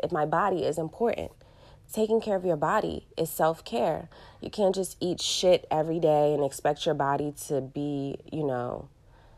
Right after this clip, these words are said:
at its best and at its peak, you know, in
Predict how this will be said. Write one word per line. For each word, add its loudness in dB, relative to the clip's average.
at 4
its -8
best 2
and 2
at 4
its -6
peak, -8
you -2
know, -2
in 0